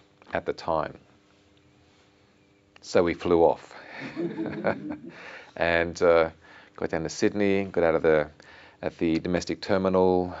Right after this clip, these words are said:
um, downstairs to get the train to come over here, pull my wallet out, so I had to get my Opal card out to scan through the, um,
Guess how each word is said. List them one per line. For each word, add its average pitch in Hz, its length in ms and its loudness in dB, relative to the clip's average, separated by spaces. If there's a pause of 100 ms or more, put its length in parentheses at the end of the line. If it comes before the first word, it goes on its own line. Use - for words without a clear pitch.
um, 76 480 -8 (340)
downstairs 87 680 2
to 80 520 -4 (720)
get - 180 -4
the 90 80 -6
train 90 440 4
to - 100 -14
come 87 160 -2
over 87 180 2
here, 90 560 4 (160)
pull 87 140 -6
my 80 100 0
wallet 87 320 6
out, 90 560 6 (300)
so 80 260 -2
I 76 40 0
had 78 180 -10
to 78 340 -2
get - 140 -10
my 78 200 -6
Opal 87 240 -2
card 82 300 0
out 80 220 -2
to 78 280 -4 (420)
scan 82 440 -4
through 80 220 -6
the, 80 260 0
um, 78 240 -4